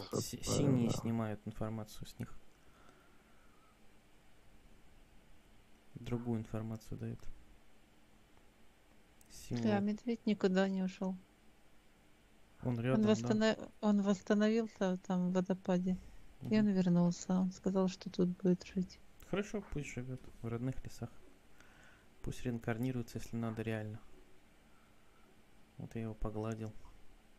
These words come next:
Speaker 1: Он еще б-, больной чуть-чуть. Пусть.
Speaker 3: Его финьки долечат.
Speaker 1: Мгм.
Speaker 2: Мгм.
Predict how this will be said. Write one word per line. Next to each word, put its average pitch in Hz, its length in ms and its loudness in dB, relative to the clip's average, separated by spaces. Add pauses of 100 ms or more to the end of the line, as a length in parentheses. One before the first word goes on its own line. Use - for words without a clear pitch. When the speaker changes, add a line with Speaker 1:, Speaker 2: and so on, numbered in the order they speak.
(140)
Speaker 1:
Он 113 140 -6
еще 110 280 -6
б-, 110 440 -10
больной 110 600 -6
чуть-чуть. - 460 -12 (2000)
Пусть. - 360 -4 (2750)
Speaker 3:
Его 214 180 6
финьки 202 420 6
долечат. 185 640 2 (440)
Speaker 1:
Мгм. 120 320 -6 (1800)
Speaker 2:
Мгм. 120 560 8